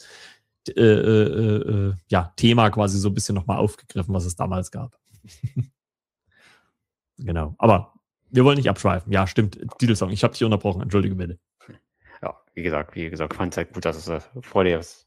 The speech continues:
Speaker 2: Eintreten des Abspann, also die, ich sag mal, der Schriftzug, der nach oben durchläuft und nach oben, ja, dass die Musik da schon eher eingesetzt hat. Das hat dem Film auch noch so einen gewissen Erinnerungseffekt gegeben, denke ich. Es laufen noch ein paar Szenen, wie gesagt, was du grad schon gesagt hast, mit seinen eigenen Kindern.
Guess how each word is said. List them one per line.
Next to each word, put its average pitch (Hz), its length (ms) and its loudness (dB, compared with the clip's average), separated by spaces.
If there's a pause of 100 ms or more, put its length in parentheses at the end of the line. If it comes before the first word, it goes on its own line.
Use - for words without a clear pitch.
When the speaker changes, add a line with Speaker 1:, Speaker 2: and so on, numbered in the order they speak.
(260)
Speaker 2:
Eintreten 92 500 -6
des 82 260 -8
Abspann, 87 420 -4
also 80 220 -6
die, 76 240 -10 (640)
ich - 100 -12
sag 90 120 0
mal, 85 80 -4
der 82 80 -2
Schriftzug, - 580 -8 (100)
der 95 100 2
nach 90 120 -6
oben 98 220 -6
durchläuft 98 400 0
und 90 180 -4
nach 87 120 0
oben, 90 280 -4
ja, 82 240 0
dass - 180 -14
die - 120 -16
Musik 85 220 -12
da 90 80 -6
schon - 100 -6
eher 87 140 0
eingesetzt 87 540 -4
hat. 90 200 -10 (720)
Das - 140 -10
hat 85 80 -2
dem 82 80 -6
Film 82 240 -4
auch 82 80 -4
noch 87 100 -4
so 85 240 -4
einen 82 240 -8 (720)
gewissen 90 480 -2
Erinnerungseffekt - 1040 -8
gegeben, 87 320 -2
denke 80 240 -2
ich. 78 160 -10 (200)
Es - 180 -12
laufen 92 220 -6
noch 85 60 2
ein 90 120 0
paar 95 100 0
Szenen, 98 320 0
wie 90 80 -8
gesagt, 85 160 -6
was 82 100 -8
du 101 120 -8
grad - 240 0
schon 95 100 -6
gesagt 87 260 2
hast, 92 120 0
mit 90 80 -4
seinen 82 100 2
eigenen 95 240 0
Kindern. 98 460 -2